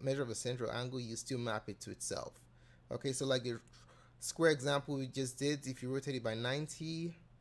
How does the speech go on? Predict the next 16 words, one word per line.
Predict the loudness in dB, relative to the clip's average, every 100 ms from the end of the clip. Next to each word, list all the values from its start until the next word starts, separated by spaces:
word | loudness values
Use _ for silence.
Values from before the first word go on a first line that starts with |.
| -8
one | -2 0
eighty, | 0 -2 -2
two | -6 -6
seventy, | -2 0 -2
three | -4 -6
sixty, | -6 -6 -8 -8
you're | -4 -2
still | -2 0 0
gonna | 0
map | 0 0 -2 -4 -6
the |
square | -6 -2 -4 -4
back | -2 -2 -2
to | -8
itself. | -8 -6 -4 -4 -4 -14 -20 -20 -20 -20 -20 -6
Okay? | -4 2 2